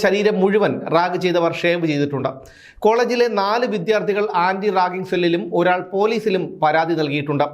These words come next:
ഫെബ്രുവരി പത്താം തീയതി രാത്രി പതിനൊന്ന് മണിക്ക് ശേഷമായിരുന്നു പീഡനം നടന്നിരുന്നത്. കേരള ഗവൺമെന്റ് സ്റ്റുഡൻസ് നഴ്സസ് അസോസിയേഷൻ സംസ്ഥാന സെക്രട്ടറി കെ പി രാഹുൽ രാജ്, സാമുവൽ ജോൺസൺ, ജീവ, റിജിൽജിത്ത്, വിവേക് എന്നിവരാണ്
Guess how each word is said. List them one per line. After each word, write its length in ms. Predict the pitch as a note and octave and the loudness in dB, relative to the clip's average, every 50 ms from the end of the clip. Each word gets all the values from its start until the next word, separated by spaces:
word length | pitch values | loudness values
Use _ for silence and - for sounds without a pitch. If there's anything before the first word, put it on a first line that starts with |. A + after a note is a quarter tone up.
| - - - - - - | -8 -18 -20 -14 -4 -2
ഫെബ്രുവരി 360 | E3+ D#3 E3+ F3 F3 F#3 F3 | 0 0 2 2 2 2 0
പത്താം 320 | E3 E3+ E3 F3+ F#3 F#3 F#3+ | 0 0 2 0 0 0 -2
തീയതി 260 | F#3 F3+ E3+ E3 G3+ | -2 -4 -2 -2 0
രാത്രി 300 | G#3 F#3 E3+ F3 - G3 F#3+ F#3+ - | 2 2 2 0 -2 -4 -2 0 0
പതിനൊന്ന് 360 | F#3 F3 G3 G#3 A3+ G#3+ G#3+ G#3 | 0 0 0 0 0 0 0 0
മണിക്ക് 220 | F#3+ F#3 F#3 F#3 - - - | 0 0 -2 -4 -4 -2 0
ശേഷമായിരുന്നു 720 | G3 G#3+ - - G3+ F#3 E3+ E3+ E3+ D#3 D#3 D#3+ D#3+ D3 E3 | 0 0 0 -2 -2 0 0 0 -2 -2 -4 -4 -4 -2 -2
പീഡനം 320 | E3 D#3+ E3 D3+ D3+ D3+ | 0 0 0 0 0 0
നടന്നിരുന്നത്. 560 | D3 C#3+ C#3+ C#3+ C#3+ C#3+ C#3+ C#3+ C#3+ C3+ - - - - - - - - - - - - - - - - - - - | -2 -2 0 0 -2 -2 -2 -2 0 0 0 -2 -4 -8 -18 -20 -20 -20 -20 -20 -20 -20 -20 -20 -20 -20 -2 0 2
കേരള 240 | A3 A#3+ A#3+ A#3+ A#3+ A#3+ G#3 | 2 4 4 2 2 2 2
ഗവൺമെന്റ് 380 | G#3 G#3 G#3+ G#3+ A3 A#3 A3 A3 | 2 2 2 2 2 0 0 -2
സ്റ്റുഡൻസ് 400 | - - G3 G3 G3+ G3+ - - - F#3+ | 0 0 2 2 2 0 -4 -4 -2 0
നഴ്സസ് 400 | F#3 F#3+ F#3 F#3 F#3+ A3+ - A3 - - G3 | 2 2 2 2 0 -2 -2 -2 -2 -4 -2
അസോസിയേഷൻ 560 | F#3 G#3+ F#3+ D#3 - G3 F3+ E3+ - F#3 F3 | 0 0 -2 0 2 0 0 0 -2 -4 -2
സംസ്ഥാന 480 | F3 - E3 D#3+ D#3+ - - G3 F#3 F#3 F#3 | 0 0 0 0 -2 -2 -2 -2 -2 -2 -2
സെക്രട്ടറി 340 | - E3 E3 F3 - E3+ F3+ E3+ E3+ - | -4 -2 -2 -2 -2 0 -2 -2 0 0
കെ 100 | D#3+ E3+ E3+ E3+ E3+ | 0 0 0 -2 -2
പി 100 | - F#3+ F#3 D3 | -2 0 2 2
രാഹുൽ 420 | D#3+ D#3 D#3+ D#3+ E3 F#3+ F#3 D#3 D#3 | 2 2 2 2 0 -2 0 2 0
രാജ്, 240 | C3+ A#2 - - - - - - - - - - _ - - | 0 0 -2 -8 -16 -20 -20 -20 -20 -20 -20 -20 _ -2 0
സാമുവൽ 400 | G3 F#3+ G3 G#3 G#3 G#3 G#3 F#3+ E3+ D#3 | 2 2 2 2 0 0 0 0 0 0
ജോൺസൺ, 340 | F3+ F3 E3 - F3 F3 G#3 G#3+ - - D3 C#3 C3+ | 0 0 0 0 -2 -2 -2 -4 -6 -6 -4 -2 0
ജീവ, 240 | E3 F#3+ G#3 G#3 F#3 F#3 D3+ C#3 C3+ - - - - F3 | 2 2 2 2 2 2 2 0 -2 -6 -10 -4 -2 0
റിജിൽജിത്ത്, 500 | D#3+ E3+ E3+ G#3 G3 E3+ F#3 G3 G3 - - - | 2 2 2 2 2 2 0 -2 -4 -6 -10 -4
വിവേക് 460 | - D3 E3+ F3 E3+ G3 F#3+ - - - F#3 | 0 2 2 2 2 2 0 -2 -2 -2 -2
എന്നിവരാണ് 460 | F3 F3 D#3+ F3+ E3+ D#3 D3+ D#3 F3+ | 0 2 2 2 2 2 2 0 -2